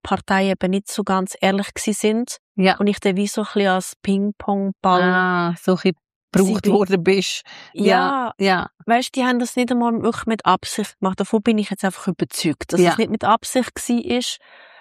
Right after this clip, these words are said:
Speaker 1: Aber ich habe dann wieder Schmerz von beiden Seiten irgendwie mitbekommen.
Speaker 2: Mhm.
Speaker 1: Und irgendwie keiner von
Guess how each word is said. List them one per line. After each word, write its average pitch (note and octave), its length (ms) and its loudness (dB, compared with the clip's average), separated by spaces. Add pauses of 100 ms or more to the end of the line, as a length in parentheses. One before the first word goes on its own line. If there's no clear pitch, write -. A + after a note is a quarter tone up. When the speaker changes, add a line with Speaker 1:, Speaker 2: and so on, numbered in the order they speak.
(300)
Speaker 1:
Aber G#3 220 2
ich G#3 120 0
habe A#3 120 0
dann G#3 140 2
wieder G#3+ 240 0
Schmerz G3+ 760 2
von G3+ 280 -2
beiden G#3+ 500 2
Seiten B3 260 -2 (140)
irgendwie G#3+ 340 0
mitbekommen. A3+ 1120 2
Speaker 2:
Mhm. C4+ 60 -2 (500)
Speaker 1:
Und G#3 220 0
irgendwie A#3 420 0 (380)
keiner A3+ 360 0
von G#3 180 -6